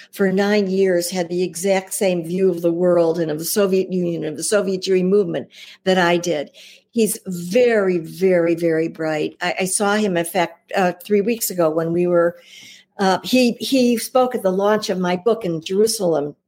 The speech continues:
uh, uh, in August. Um, he's, he's smart, he's incisive, he's very, very funny. Um, he's got a great sense of humor. Um,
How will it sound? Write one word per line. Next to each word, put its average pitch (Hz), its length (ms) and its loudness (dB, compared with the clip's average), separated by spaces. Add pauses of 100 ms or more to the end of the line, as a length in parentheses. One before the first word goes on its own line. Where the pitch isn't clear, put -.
uh, 156 480 0 (560)
uh, 170 260 2
in 170 160 2
August. 160 640 0 (560)
Um, 180 640 0
he's, - 420 0 (140)
he's 214 420 -2
smart, 214 520 -2 (320)
he's 220 220 -2
incisive, 214 800 0 (480)
he's - 380 -2
very, 196 580 0
very 175 300 -2
funny. 170 480 -10 (460)
Um, 190 320 0
he's 190 140 -6
got 190 140 0
a 180 40 -2
great 202 340 0
sense 196 280 0
of 190 100 -4
humor. 180 600 -2 (200)
Um, 175 560 -2